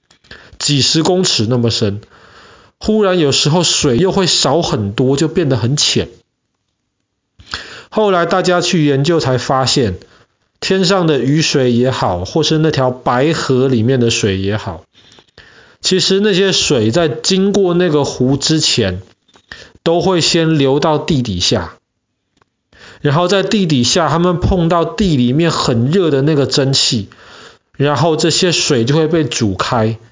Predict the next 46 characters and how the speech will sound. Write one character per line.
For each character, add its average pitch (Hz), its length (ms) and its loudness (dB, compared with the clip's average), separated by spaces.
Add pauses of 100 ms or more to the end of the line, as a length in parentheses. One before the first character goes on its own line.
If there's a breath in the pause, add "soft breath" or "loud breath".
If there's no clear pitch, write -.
(560)
然 131 140 0
后 151 80 2
这 151 140 0
些 170 220 0
水 113 340 0
就 139 100 0
会 139 140 2
被 135 380 -2
冲 185 420 0
上 156 240 0
来， 101 260 0 (200 loud breath)
冲 170 340 0
到 165 160 2
那 156 120 2
个 139 120 0
湖 110 420 -2 (120)
里 110 160 0
面。 110 260 0 (240 loud breath)
所 - 180 0
以 180 40 2
我 165 160 2
们 127 180 0
去 165 140 -2
看 165 360 -2
的 135 120 2
时 147 160 0
候 147 100 2
就 147 160 0
觉 123 160 -2
得 135 100 0
那 165 140 0
个 160 160 0
湖 131 320 -2
好 113 160 0
像 147 280 -2
一 185 120 0
直 143 220 0
都 147 100 2
在 147 160 0
烧 139 220 2
开 143 180 0
水 104 260 -2
一 90 120 -8
样。 95 160 -8 (1600 soft breath)
可 160 220 0
是 160 460 0